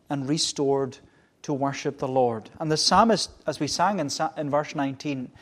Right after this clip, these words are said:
he said, "Throw wide the gates of righteousness.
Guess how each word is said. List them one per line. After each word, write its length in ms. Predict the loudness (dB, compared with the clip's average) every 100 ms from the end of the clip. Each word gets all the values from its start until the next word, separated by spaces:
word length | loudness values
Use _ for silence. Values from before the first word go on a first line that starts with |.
| -20 -20 -20 -20 -8
he 100 | -6
said, 260 | 0 0 -2
"Throw 440 | 0 10 12 12
wide 580 | 12 6 6 4 2 0
the 100 | -2
gates 680 | 0 -2 -2 -6 -14 -14 -16 -20 _ _ -2
of 160 | -2 0
righteousness. 1040 | 2 2 2 -4 -4 -4 -6 -8 -12 -18